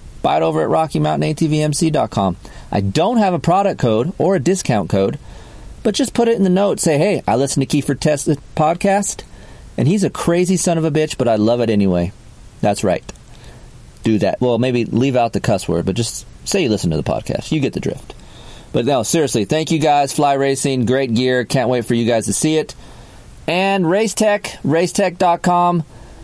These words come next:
emailing me, a lot of emails emailing me because you guys need to know spring rates. I don't know. Go to racetech dot com, log on to their website, and it'll tell you what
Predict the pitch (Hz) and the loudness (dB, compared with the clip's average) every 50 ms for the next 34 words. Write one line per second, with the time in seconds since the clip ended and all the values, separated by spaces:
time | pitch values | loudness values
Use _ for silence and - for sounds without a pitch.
0 | - - - - - - - - - 175 202 220 220 208 196 190 190 185 170 160 | -20 -20 -20 -20 -20 -20 -10 -4 -2 0 2 2 2 2 2 2 2 2 2 2
1 | 156 151 151 151 147 139 - - - - - - 120 120 123 156 180 196 202 214 | 0 0 0 0 -2 -4 -6 -10 -20 -10 -4 -2 0 2 2 2 2 2 2 0
2 | - - - - 151 151 - - 175 175 175 160 151 143 139 135 131 131 127 120 | -2 -4 -4 -2 -2 -2 -2 0 0 0 2 2 2 2 2 2 2 0 0 -4
3 | - - - - 202 226 220 180 139 117 104 101 101 98 98 101 101 101 101 107 | -6 -8 -4 -2 0 2 2 2 2 2 2 2 2 2 2 2 0 0 -2 -4
4 | 104 - - - - - - - - - - - - - - 220 196 - 170 180 | -6 -8 -14 -20 -20 -20 -20 -20 -20 -20 -20 -20 -12 -6 -4 -4 -2 0 2 2
5 | 185 180 180 175 160 143 135 139 139 135 143 135 131 117 120 123 120 117 113 113 | 4 2 2 0 0 -2 0 0 2 2 2 2 2 2 2 0 2 2 2 0
6 | 104 - - 139 139 135 131 117 101 98 - - - - - - - - - - | -2 -2 -2 -2 0 0 0 0 0 0 -2 -4 -8 -10 -10 -14 -20 -20 -20 -20
7 | - - - - 131 165 156 147 165 165 165 123 139 147 147 156 143 104 - - | -20 -12 -6 -4 -2 -2 0 0 0 0 0 0 0 2 2 0 0 -2 -6 -10
8 | - - - - - - - - - - - 143 156 165 180 165 160 165 151 - | -16 -20 -20 -20 -20 -20 -20 -20 -12 -6 -2 0 2 2 2 2 2 0 0 0
9 | - 165 151 151 - - 135 143 156 - - 143 135 135 131 131 131 - - - | 2 2 2 2 0 0 2 2 2 2 0 2 2 2 2 0 0 -4 -4 -2
10 | 104 107 113 127 147 160 170 165 160 156 156 151 147 135 135 131 135 131 127 - | 0 2 4 4 4 2 2 2 2 2 2 0 0 0 2 2 2 2 0 0
11 | - 107 98 98 104 135 165 196 185 180 - - 113 98 101 120 139 - - - | 0 2 2 4 4 4 2 2 0 0 0 0 0 0 0 -2 -4 -6 -10 -14
12 | - - - - - - - - - - 120 123 - - 165 180 190 170 - - | -16 -20 -20 -20 -20 -20 -20 -12 -4 -2 -2 0 0 0 0 2 0 0 0 0
13 | 151 170 175 170 156 139 135 135 123 110 120 147 156 - | 0 2 2 2 2 2 2 4 4 4 2 2 2 0